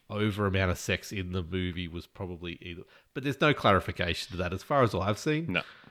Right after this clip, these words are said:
Speaker 1: Um, everything else had a, had a clear ending, not that. So that was my other one.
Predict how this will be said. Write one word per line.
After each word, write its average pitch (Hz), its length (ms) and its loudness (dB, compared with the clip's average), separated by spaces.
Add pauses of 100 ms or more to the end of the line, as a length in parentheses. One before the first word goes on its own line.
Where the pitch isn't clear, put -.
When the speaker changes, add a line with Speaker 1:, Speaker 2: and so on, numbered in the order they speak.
(200)
Speaker 1:
Um, 95 440 -8 (540)
everything 131 380 0
else 120 220 6
had 110 180 6
a, - 220 2
had 117 160 2
a 113 40 2
clear 117 320 6
ending, 143 320 6 (280)
not 95 240 -4
that. - 180 -10 (480)
So 92 120 -10
that 87 140 -4
was 87 200 -12
my 90 80 -10
other 90 180 -10
one. 90 200 -12